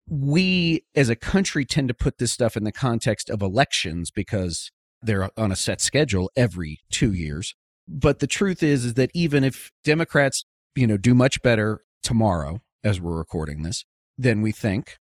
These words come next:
if Donald Trump runs and is beaten again, okay, now there's twenty-six. But I've said this before, it's like when a patient is sick. Once you get done being sick, it's not like you walk out of the hospital the day after you say, "Oh, you're cured." Right? And you feel like a million bucks. I mean, there's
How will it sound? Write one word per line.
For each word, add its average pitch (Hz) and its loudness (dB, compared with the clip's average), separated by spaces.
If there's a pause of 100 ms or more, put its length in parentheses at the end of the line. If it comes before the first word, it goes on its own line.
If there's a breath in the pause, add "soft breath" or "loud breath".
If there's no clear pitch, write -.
(180)
if 127 0
Donald 143 4
Trump 131 -2
runs 123 2
and 120 2
is 101 -2
beaten 123 0
again, 98 0 (340)
okay, 123 0 (280)
now 127 4
there's 147 0
twenty-six. - -2
But - 2 (220)
I've 123 0
said 143 -2
this 120 -2
before, - -4
it's 147 -2
like 139 -2
when 131 0
a 117 -2
patient 160 0
is 98 -2
sick. - -4 (360)
Once 175 0
you 170 0
get 143 2
done 139 4
being 120 2
sick, - -2
it's - -4
not 139 2
like 113 -4
you 120 0
walk 110 0
out 107 2
of 98 0
the 90 -2
hospital 120 0
the 92 0
day 101 2
after 101 -2
you 92 -2
say, 95 -2
"Oh, 92 0
you're 85 -6
cured." 107 0 (300)
Right? 113 4
And 120 4
you 107 0
feel 120 0
like 98 0
a 101 0
million 95 0
bucks. - -2
I 98 -4
mean, 196 0
there's 101 -2